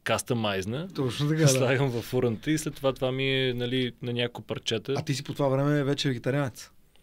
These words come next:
Speaker 1: Не, не, ве-, вегетариан станах преди четири години.
Speaker 2: Аха, ясно.
Speaker 1: Да.
Speaker 2: И, и, и, и, и такъв ти е сандвича.
Speaker 1: И това ми е
Speaker 2: Лучец,
Speaker 1: сандвича,
Speaker 2: кашкавалче.
Speaker 1: да. Взимам си, е,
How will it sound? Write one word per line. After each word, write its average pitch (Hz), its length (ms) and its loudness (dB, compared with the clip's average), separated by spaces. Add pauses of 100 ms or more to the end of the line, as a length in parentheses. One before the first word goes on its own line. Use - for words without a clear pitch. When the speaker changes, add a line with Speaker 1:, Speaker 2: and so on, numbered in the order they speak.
(200)
Speaker 1:
Не, 120 200 4
не, 92 180 -4
ве-, 107 260 -6
вегетариан 123 420 -2
станах 160 280 -6
преди 131 180 -4
четири 110 300 -8
години. 113 260 -14
Speaker 2:
Аха, 98 180 -8
ясно. 107 320 -12
Speaker 1:
Да. - 240 -10
Speaker 2:
И, 175 100 -6
и, 175 560 -6
и, - 200 -4
и, 156 240 -2
и 151 60 -2
такъв 165 280 -2
ти 185 140 -4
е 180 180 0
сандвича. 156 480 2 (400)
Speaker 1:
И 131 40 -6
това 139 180 4
ми 123 60 2
е - 20 2
Speaker 2:
Лучец, 123 120 0
Speaker 1:
сандвича, 104 240 -2
Speaker 2:
кашкавалче. 143 360 0
Speaker 1:
да. 156 100 -4 (760)
Взимам 117 340 0
си, 110 520 -2 (180)
е, 113 100 -4